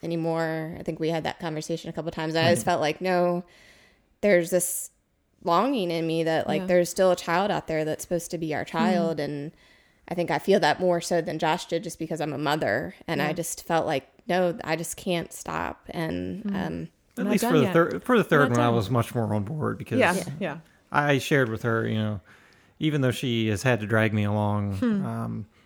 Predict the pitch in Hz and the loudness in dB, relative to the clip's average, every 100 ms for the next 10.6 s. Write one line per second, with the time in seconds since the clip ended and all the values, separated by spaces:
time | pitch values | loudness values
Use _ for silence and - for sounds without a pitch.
0 | _ _ 143 127 170 156 139 117 110 107 | _ _ -4 4 4 4 2 2 2 -2
1 | 101 - - - _ _ _ _ _ _ | -4 -10 -14 -20 _ _ _ _ _ _
2 | _ _ _ _ _ _ _ _ _ _ | _ _ _ _ _ _ _ _ _ _
3 | _ _ _ - 139 - 110 110 110 113 | _ _ _ -4 -4 -2 -2 2 4 4
4 | 101 90 120 107 104 104 101 107 127 113 | 2 2 2 4 2 0 0 -4 -6 -2
5 | 101 101 101 104 - 123 101 113 110 101 | 0 0 -2 -6 -4 -4 0 0 0 -4
6 | 101 - _ _ _ - 120 117 101 113 | -12 -20 _ _ _ -10 -4 -2 0 2
7 | 104 107 104 95 - 110 110 107 95 101 | 2 2 0 0 0 0 0 -2 -4 -2
8 | 98 98 104 139 120 123 143 151 139 139 | -2 -2 -6 -6 -4 -2 2 2 2 2
9 | 139 139 151 120 131 123 113 113 113 107 | 2 4 4 4 6 4 2 2 2 2
10 | 113 110 110 110 107 | 2 2 2 0 -2